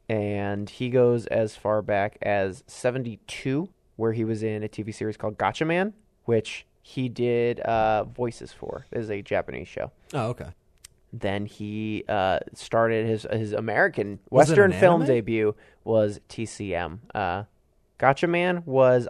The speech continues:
Speaker 1: I think.
Speaker 2: If you lent his
Speaker 1: Oh,
Speaker 2: voice to it.
Speaker 1: yeah. I do know Gotcha Man. It's got the fucking Falcon in it or whatever the hell his name is.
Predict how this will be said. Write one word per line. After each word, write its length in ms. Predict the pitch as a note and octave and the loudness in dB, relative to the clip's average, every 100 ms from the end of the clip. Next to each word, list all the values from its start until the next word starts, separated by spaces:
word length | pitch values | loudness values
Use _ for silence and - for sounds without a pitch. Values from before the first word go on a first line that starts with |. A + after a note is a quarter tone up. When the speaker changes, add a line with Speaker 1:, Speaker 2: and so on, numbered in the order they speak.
| - | 2
Speaker 1:
I 140 | C3+ | 2
think. 540 | B2 - F3+ A#3 - - | 0 -2 0 0 -6 -14
Speaker 2:
If 80 | C3+ | 4
you 80 | F#3+ | 10
lent 220 | B3+ C4+ | 12 12
his 80 | C4+ | 12
Speaker 1:
Oh, 280 | C4+ C4 C4+ | 12 12 12
Speaker 2:
voice 120 | C4+ | 10
to 60 | C4+ | 6
it. 40 | |
Speaker 1:
yeah. 680 | C#4 C#4+ C#4 C4+ A#3 F#3+ - | 6 8 8 8 8 6 6
I 120 | G#3+ | 4
do 180 | A3+ A3+ | 4 6
know 140 | E3+ | 6
Gotcha 340 | B2+ A#2+ - B2 | 8 6 4 0
Man. 220 | G#2+ G#2+ | 0 -2
It's 120 | A2 | -2
got 200 | - D3+ | 0 0
the 80 | D3+ | -2
fucking 640 | - D#3 D#3 D3 D3 C#3+ | -2 -4 0 -2 -2 -4
Falcon 480 | C#3 D3 D#3 - G#2 | -2 0 0 -2 -4
in 120 | F#2+ | -4
it 220 | F2 F2 - | -6 -8 -8
or 120 | G#2 | -6
whatever 360 | G2 F#2+ F#2 F#2+ | -4 -4 -4 -6
the 60 | A#2 | -6
hell 200 | F#2+ G2+ | -8 -8
his 120 | B2+ | -8
name 220 | F#2 F#2 | -8 -8
is. 240 | F#2 F#2 | -8 -4